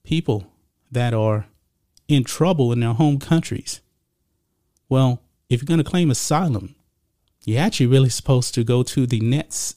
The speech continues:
uh, country next to you that's safest and claim asylum there.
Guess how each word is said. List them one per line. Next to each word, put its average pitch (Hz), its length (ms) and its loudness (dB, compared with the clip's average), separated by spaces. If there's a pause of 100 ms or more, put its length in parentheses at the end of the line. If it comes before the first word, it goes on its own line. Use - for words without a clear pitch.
uh, 123 280 0
country 139 360 -4
next 156 240 -2
to - 80 -2
you 123 120 0
that's 110 180 -2
safest - 520 -4 (840)
and 165 200 0
claim 175 280 0
asylum 165 420 2
there. 180 260 -2